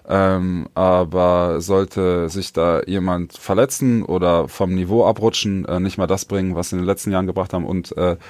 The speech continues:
sollte ich gleichzeitig, ähm, so spielen wie in den, äh, ich glaub,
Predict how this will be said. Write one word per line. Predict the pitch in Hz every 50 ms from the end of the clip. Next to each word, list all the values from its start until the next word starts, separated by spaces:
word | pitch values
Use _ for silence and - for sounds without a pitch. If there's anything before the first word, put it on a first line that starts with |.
| -
sollte | - - 98 92 90 - -
ich | - - 139 131 - - - - - - _ - -
gleichzeitig, | - 107 113 127 123 - - - 107 104 101 - 101 95 - - _ _ _ - -
ähm, | - 98 101 95
so | 90 110 110
spielen | - - - 104 101 101 92
wie | 95 98 95
in | 85 95 90
den, | 92 92 90 90 87 82 - -
äh, | 87 90 90 82
ich | -
glaub, | - - 90 90